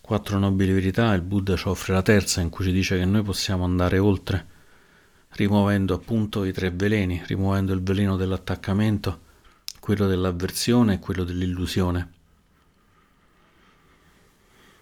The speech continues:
E per indicarci la strada il Buddha ha indicato l'ottuplice sentiero,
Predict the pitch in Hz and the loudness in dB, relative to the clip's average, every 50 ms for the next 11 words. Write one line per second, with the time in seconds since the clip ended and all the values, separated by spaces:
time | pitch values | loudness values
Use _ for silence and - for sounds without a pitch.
0 | _ _ _ _ _ _ - - - - - - - - _ _ _ _ _ _ | _ _ _ _ _ _ -20 -20 -20 -20 -20 -20 -20 -20 _ _ _ _ _ _
1 | _ _ - - - - - 107 104 104 104 107 110 110 107 - - 117 110 101 | _ _ -12 -10 -4 0 2 4 6 6 6 6 6 6 4 4 2 2 2 2
2 | - - - 131 123 113 104 90 87 98 101 98 95 90 87 90 87 90 95 90 | 2 2 4 4 6 6 6 4 2 2 0 0 2 0 0 0 0 0 0 2
3 | 92 90 92 90 90 87 - - 98 98 98 92 87 - 92 85 95 90 87 - | 2 2 2 0 0 -2 -2 -2 -2 2 2 2 2 2 0 0 2 0 0 2
4 | - 98 95 90 87 80 | 2 4 4 4 4 2